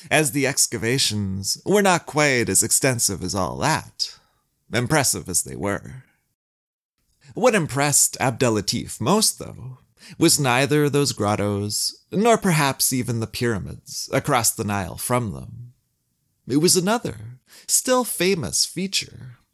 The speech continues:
quite near those pyramids. "A learned man once asked me what was the most marvelous sight I had seen," he wrote, before recording his reply.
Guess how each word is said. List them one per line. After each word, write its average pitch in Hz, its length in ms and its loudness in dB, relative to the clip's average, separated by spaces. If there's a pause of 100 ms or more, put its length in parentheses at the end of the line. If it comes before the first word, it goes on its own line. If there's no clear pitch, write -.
(180)
quite 247 220 0
near 196 440 2
those - 280 -4
pyramids. - 840 -8 (1300)
"A 143 80 6
learned 156 460 4
man 107 680 0
once 160 400 4
asked 135 400 0
me 98 360 -6 (420)
what 269 240 0
was 269 160 0
the 226 100 4
most 170 320 2
marvelous 123 560 0
sight - 460 -2
I 82 140 -4
had 71 120 -6
seen," 156 580 -4 (280)
he 110 140 -6
wrote, 101 560 -4 (840)
before 220 360 4
recording 135 580 0
his 131 220 0
reply. 104 720 -6